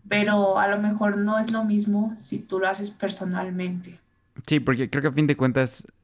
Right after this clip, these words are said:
Speaker 2: eh, por más que alguien te ayude, también tiene que haber un, cierta convicción propia, ¿no? De querer,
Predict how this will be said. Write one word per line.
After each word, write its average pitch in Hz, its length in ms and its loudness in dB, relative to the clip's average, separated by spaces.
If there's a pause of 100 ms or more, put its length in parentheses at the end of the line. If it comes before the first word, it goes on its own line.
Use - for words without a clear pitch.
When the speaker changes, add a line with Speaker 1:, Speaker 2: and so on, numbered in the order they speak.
(260)
Speaker 2:
eh, 110 480 2
por 117 140 4
más 120 240 4
que 139 100 0
alguien 127 160 4
te - 80 0
ayude, 110 140 4
también 110 340 4
tiene 117 300 2
que 110 540 0
haber 107 320 0
un, 104 120 -6
cierta 107 500 -2
convicción 101 800 0 (300)
propia, 98 400 -4
¿no? 104 160 0
De 104 180 -2
querer, 107 460 2